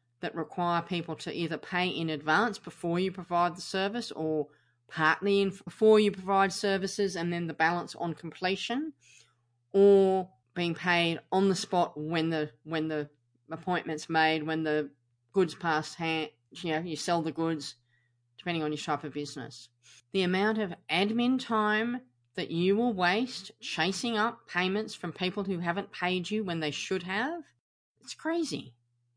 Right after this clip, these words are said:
Because the moment someone walks out the door, or the moment someone gets an email and you've got fourteen days to pay, or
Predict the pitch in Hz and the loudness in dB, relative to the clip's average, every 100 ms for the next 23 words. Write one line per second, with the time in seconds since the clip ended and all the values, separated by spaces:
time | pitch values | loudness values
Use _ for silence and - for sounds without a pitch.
0 | _ _ _ _ _ _ _ 226 226 240 | _ _ _ _ _ _ _ -2 2 4
1 | 233 254 285 277 294 269 247 208 220 - | 6 6 6 4 2 4 4 4 4 2
2 | 214 202 - 190 190 170 170 170 - - | 0 0 -2 -6 -2 0 -2 -4 -12 -8
3 | 185 185 196 220 233 - 226 226 196 196 | -4 0 2 2 2 0 0 0 -2 -4
4 | - 190 - 185 180 175 175 170 175 _ | -6 -8 -4 -2 0 0 0 -2 -4 _
5 | _ _ - 180 175 175 165 _ _ _ | _ _ -4 -2 0 -2 -6 _ _ _
6 | - 175 - 185 - - 196 196 208 202 | -8 -8 -4 -6 -6 -2 0 2 2 0
7 | 185 180 185 185 180 - 180 180 185 139 | 2 2 0 -4 -10 -2 0 0 -2 -4
8 | 139 | -6